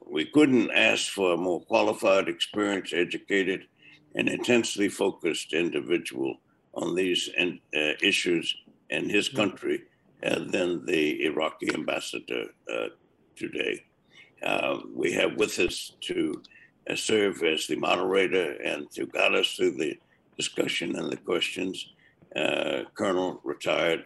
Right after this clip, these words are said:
Abbas Dahouk, uh, who is a, uh, full-fledged member of the National Council on U S Arab Relations, um, uh, Board of, of Directors. Uh, Colonel Dahouk,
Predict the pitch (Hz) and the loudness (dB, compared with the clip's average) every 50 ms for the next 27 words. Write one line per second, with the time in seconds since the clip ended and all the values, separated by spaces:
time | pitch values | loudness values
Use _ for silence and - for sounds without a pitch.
0 | - - - - 87 85 85 82 - - - - - _ _ _ - 104 92 95 | -6 -6 -4 0 2 2 2 2 0 -6 -8 -12 -18 _ _ _ 2 2 6 8
1 | 120 131 110 - - - - - _ _ _ _ _ - - _ _ _ _ - | 6 6 6 4 0 -10 -20 -20 _ _ _ _ _ -20 -20 _ _ _ _ -2
2 | - 87 85 80 - 104 98 92 92 90 85 80 - - 82 80 80 76 67 - | 0 0 0 0 0 2 4 4 6 6 4 2 0 0 2 2 4 2 2 0
3 | - - _ _ - 76 78 76 67 65 64 - - - - - - 123 127 123 | -4 -12 _ _ -4 -2 0 0 0 0 -2 -6 -10 -16 -18 -4 2 4 4 4
4 | 120 - 110 104 98 82 - - 67 82 90 85 82 82 78 80 73 - - _ | 6 4 4 4 4 4 0 -4 -2 0 0 0 0 0 -2 -2 -4 -4 -8 _
5 | _ _ _ _ _ _ _ _ - - 76 76 62 55 73 71 71 73 76 73 | _ _ _ _ _ _ _ _ 0 2 2 2 0 -2 -2 0 2 2 2 2
6 | - - - 69 - - - 82 78 78 - - - 73 - - 73 69 69 67 | 0 -2 -2 -6 -8 -6 -6 -6 -4 -4 -6 -6 -6 -6 -6 -4 -4 -4 -4 -2
7 | 71 - - - - - 57 - - - 73 - - - 76 76 - - - - | -2 -4 -4 -6 -6 -6 -4 -4 -4 -4 -4 -6 -6 -6 -6 -4 -4 -2 -4 -4
8 | - 55 50 - - - - _ _ - - - _ _ _ - 71 76 76 69 | -4 -6 -8 -10 -12 -14 -16 _ _ -20 -20 -20 _ _ _ -2 -2 0 0 0
9 | 71 60 - - - - 78 73 - - 82 80 76 73 73 73 - - - - | -2 -4 -8 -8 -6 -6 -6 -4 -2 0 0 2 2 2 0 -2 -2 -4 -6 -4
10 | 57 58 67 - - 71 69 64 64 - - - - - - - - - - - | -4 -4 -4 -4 -6 -6 -4 -4 -2 -4 -4 -6 -8 -10 -10 -8 -6 -6 -8 -10
11 | - _ - - - _ _ _ - - - - 69 67 67 57 - - - - | -12 _ -20 -20 -20 _ _ _ -6 -4 -2 0 0 0 0 -2 -4 -6 -16 -20
12 | _ _ - 107 98 90 87 80 - 90 87 95 104 110 117 117 - | _ _ -4 -2 0 0 0 2 2 2 4 4 6 6 6 4 2